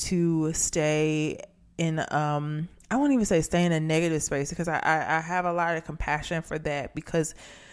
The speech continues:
sometimes I think we don't realize that some things are really learning curves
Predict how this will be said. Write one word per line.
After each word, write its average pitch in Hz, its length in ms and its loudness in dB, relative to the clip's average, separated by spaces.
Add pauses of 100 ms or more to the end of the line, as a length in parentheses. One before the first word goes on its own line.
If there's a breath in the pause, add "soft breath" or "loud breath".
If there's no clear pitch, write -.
(160 loud breath)
sometimes 240 500 6
I 185 140 8
think 185 260 0
we 170 680 0 (340)
don't 185 320 4 (600)
realize 190 420 4
that 170 160 4
some 180 220 -2
things 190 200 2
are 175 140 4
really 175 320 2
learning 165 380 0
curves - 560 -6